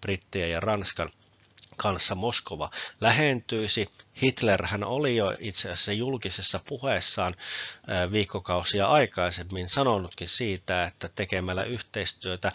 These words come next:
nimenomaan Saksan kanssa, niin Neuvostoliitto tulee kyllä saamaan paremman tarjouksen kuin mitä nämä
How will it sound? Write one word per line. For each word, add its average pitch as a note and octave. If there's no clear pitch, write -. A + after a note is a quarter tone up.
nimenomaan F#2+
Saksan G2+
kanssa, G2
niin F2+
Neuvostoliitto G2+
tulee C#3
kyllä F#2
saamaan F2
paremman F2+
tarjouksen E2+
kuin D#2+
mitä D#2+
nämä D#2+